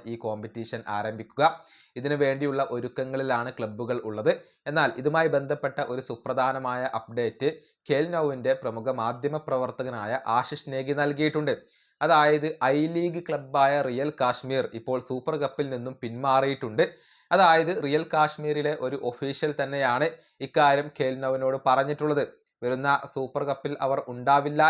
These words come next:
എന്നത് ഇപ്പോൾ സ്ഥിരീകരിക്കപ്പെട്ട് കഴിഞ്ഞിട്ടുണ്ട്. ഇനി ഇക്കാര്യത്തിൽ All India Football Federation,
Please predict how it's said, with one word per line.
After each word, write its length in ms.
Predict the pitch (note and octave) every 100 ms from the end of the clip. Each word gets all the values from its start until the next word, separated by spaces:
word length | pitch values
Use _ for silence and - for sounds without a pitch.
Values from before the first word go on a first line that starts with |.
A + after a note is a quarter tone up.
| D3
എന്നത് 300 | C#3 C3+ D#3+ E3 _ -
ഇപ്പോൾ 220 | C#3 D3
സ്ഥിരീകരിക്കപ്പെട്ട് 840 | D3 - C3 C3 C3+ C3 C3 C3 C#3
കഴിഞ്ഞിട്ടുണ്ട്. 560 | B2+ A#2+ C3 B2 A2 F#3 - _ -
ഇനി 140 | C3
ഇക്കാര്യത്തിൽ 540 | C#3+ - C#3+ C#3 B2+ D3+
All 180 | - C3 D3
India 300 | D3 D3 D3+
Football 380 | D3+ B2+ D3
Federation, 540 | D3 C#3+ C#3 C#3 C3+